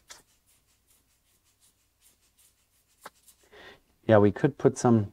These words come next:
silicone on there. I just don't have any. I mean, not, not anything that I would wanna use for. I have dielectric grease, which is silicone based.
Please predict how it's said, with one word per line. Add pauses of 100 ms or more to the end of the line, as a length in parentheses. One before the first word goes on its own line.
(160)
silicone
on
there. (840)
I
just
don't
have
any. (1000)
I
mean,
not,
not
anything
that
I
would
wanna
use
for. (520)
I
have (200)
dielectric
grease,
which
is
silicone
based.